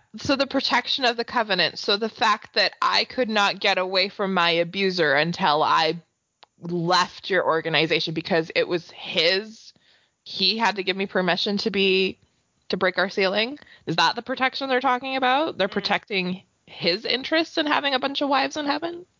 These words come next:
Speaker 2: Mm-hmm.
Speaker 1: Ugh.
Speaker 2: Mm-hmm. Yeah. And I, ugh.
Speaker 1: I'm gonna throw this cup. <laughs>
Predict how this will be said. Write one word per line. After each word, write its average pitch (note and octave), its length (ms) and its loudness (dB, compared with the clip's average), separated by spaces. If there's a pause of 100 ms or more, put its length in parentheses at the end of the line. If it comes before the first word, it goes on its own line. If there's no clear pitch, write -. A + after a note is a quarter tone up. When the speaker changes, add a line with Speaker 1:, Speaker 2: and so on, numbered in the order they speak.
(160)
Speaker 2:
Mm-hmm. A#3 680 -2 (640)
Speaker 1:
Ugh. - 80 -2
Speaker 2:
Mm-hmm. C4+ 380 0 (840)
Yeah. F3 300 0 (340)
And A3 140 -2
I, G#3+ 100 2 (100)
ugh. F#3 180 -6 (500)
Speaker 1:
I'm F3+ 60 -10
gonna E3+ 120 2
throw E3 240 0
this C#3 160 -10
cup. - 280 -6 (500)
<laughs> F#4+ 80 0